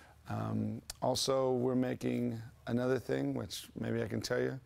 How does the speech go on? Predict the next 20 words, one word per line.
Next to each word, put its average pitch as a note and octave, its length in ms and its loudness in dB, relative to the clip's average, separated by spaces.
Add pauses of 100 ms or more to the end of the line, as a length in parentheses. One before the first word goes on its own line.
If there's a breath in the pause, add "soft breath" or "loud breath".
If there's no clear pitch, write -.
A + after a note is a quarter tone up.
(460)
Can C#3 140 -2
I - 0 -
tell G3+ 200 2
them A3 80 2
what A#3 100 2
it A#3+ 80 4
is? B3+ 260 -2 (1040)
No, E3+ 300 0 (140)
can't C#3 220 0
tell B2+ 140 2
you B2 80 2
what A#2+ 140 2
it A#2 60 2
is. A#2+ 240 2 (720 loud breath)
But, A#3 360 2 (500)
and E3 160 4
there's F#3+ 160 4
more G#3 180 4
to A3+ 60 4
come. A3 400 2